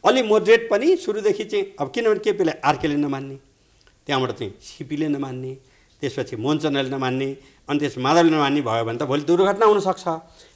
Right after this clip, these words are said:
त्यसले गर्दा अहिले मोडरेट रूपमा चाहिँ यिनीहरूले पनि स्वीकार्नेको तहको भएको हुनाले माधवलाई बनाऊ, एउटा महाधिवेशन, एउटा, एउटा कार्यकाल माधवलाई बनाऊ र त्यसपछि चाहिँ केपीको बारेमा सोच्न सकिन्छ भनेर भनियो।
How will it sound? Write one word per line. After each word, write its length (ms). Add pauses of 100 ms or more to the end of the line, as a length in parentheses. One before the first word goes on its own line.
(120)
त्यसले 200
गर्दा 520 (360)
अहिले 200
मोडरेट 560 (720)
रूपमा 300
चाहिँ 300 (280)
यिनीहरूले 300
पनि 180
स्वीकार्नेको 560
तहको 380
भएको 100
हुनाले 260
माधवलाई 340
बनाऊ, 340 (460)
एउटा 220
महाधिवेशन, 520
एउटा, 200
एउटा 300
कार्यकाल 720 (320)
माधवलाई 280
बनाऊ 340 (480)
र 120
त्यसपछि 540
चाहिँ 260 (460)
केपीको 280
बारेमा 280
सोच्न 300
सकिन्छ 300
भनेर 280
भनियो। 460